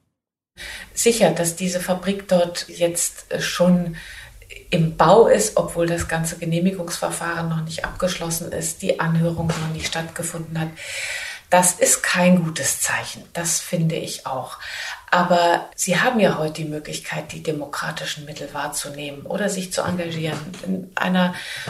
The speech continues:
Partei beizutreten, die sich auf die Umweltfragen konzentriert. Und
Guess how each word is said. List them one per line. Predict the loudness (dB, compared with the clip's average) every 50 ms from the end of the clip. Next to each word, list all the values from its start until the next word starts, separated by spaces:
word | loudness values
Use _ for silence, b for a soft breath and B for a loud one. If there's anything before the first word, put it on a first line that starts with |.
| -4 -2 0
Partei | 0 0 2 2 2 2
beizutreten, | 2 2 0 0 0 -2 -4 -4 -6 -4 -2 -2 -2 -2 -2 -4 -6 -6 -8
die | -10 -6 -6
sich | -4 -4 -4 -6 -8 -8 -6 -4
auf | -4 -4
die | -2 0 2
Umweltfragen | 4 4 4 4 2 0 0 0 -2 -2 -2 -2 -2 -4 -6
konzentriert. | -6 -6 -4 -4 -2 -2 -4 -4 -6 -6 -8 -8 -6 -6 -6 -6 -4 -4
Und | -4 -4 -6